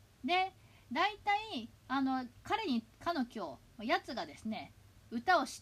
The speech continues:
てるっていうような言いたげな様子っていうのは全くですね、ことにより、お入りによるということなし、どういった事情でその歌が使わ-、えー、読まれているかということを全く考慮していないというんですね。で、そもそも、主に好きたることなき、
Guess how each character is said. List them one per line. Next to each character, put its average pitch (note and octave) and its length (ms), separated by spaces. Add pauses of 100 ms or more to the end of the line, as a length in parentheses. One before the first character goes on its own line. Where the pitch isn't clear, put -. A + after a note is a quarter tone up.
て F4 100
る F#4 80
っ F#4+ 60
て - 180
い C4 80
う C4 40
よ B3+ 100
う - 20
な A3+ 100
言 A3+ 120
い A#3+ 40
た C#4 100
げ C4+ 120
な G#3+ 100
様 G#3 160
子 B3+ 120
っ A#3+ 40
て A3 180
い - 20
う F3 60
の F3 140
は G#3+ 200
全 F#4+ 120
く G4+ 80
で A#3+ 100
す - 80
ね、 E3+ 240 (400)
こ D4+ 100
と G4+ 140
に G4+ 80
よ C4+ 100
り、 A3 80
お A#3+ 120
入 E4 120
り F#4+ 40
に F#4+ 80
よ D4 100
る C4 100
と A#3+ 80
い A#3 60
う A3+ 60
こ A#3+ 120
と A3+ 100
な G#3+ 120
し、 - 160 (460)
ど A#3+ 140
う - 20 (160)
い G4+ 40
っ - 100
た D#4+ 120
事 D#4 140
情 D#4 180
で F4 100
そ F4+ 100
の E4 100
歌 E4 220
が C4+ 120
使 - 200
わ-、 C4+ 180
え G#3+ 40
ー、 - 40
読 A3 180
ま E4+ 100
れ F4+ 100
て G#3+ 100
い G3 60
る G3+ 80
か E3+ 120
と - 100 (400)
い C4+ 120
う D#4+ 80
こ F4 120
と C4 100
を - 40
全 G3 140 (120)
く G4+ 100
考 A4+ 200
慮 C4+ 120
し - 60
て A3+ 120
い A3 80
な G3 140
い - 60
と - 400
い G#3+ 40
う F#3+ 40
ん - 40
で - 80
す - 80
ね。 D4 180 (920)
で、 B3 100
そ G4+ 140
も G#4 140
そ D4+ 100
も、 B3+ 360 (440)
主 E4+ 200
に E4+ 180
好 - 100
き - 100
た D#4+ 120
る B3 120
こ G#3+ 120
と F#3+ 180
な G#3+ 140
き、 - 260